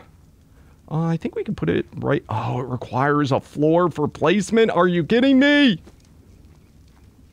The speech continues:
Oh, this is <laughs> gonna be bad right by our beds. All right, uh, for now, for today, let's just see how that looks.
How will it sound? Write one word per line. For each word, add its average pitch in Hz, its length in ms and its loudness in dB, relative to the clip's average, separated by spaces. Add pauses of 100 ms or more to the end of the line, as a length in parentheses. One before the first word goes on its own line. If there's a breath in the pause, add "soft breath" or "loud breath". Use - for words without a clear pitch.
(480)
Oh, 85 160 0
this 90 200 -4
is 92 100 -8
<laughs> - 20 -12
gonna 139 240 0
be 107 180 0
bad 90 340 0
right 92 240 0
by 92 220 0
our 90 60 0
beds. 87 520 -4 (840 soft breath)
All 110 80 0
right, 87 340 -2
uh, 131 480 2 (1040)
for 202 160 4
now, 104 300 0
for 202 180 0
today, 170 460 2 (320)
let's - 160 -10
just 113 160 -8
see 117 140 -4
how 90 140 -2
that 82 260 -6
looks. 80 380 -12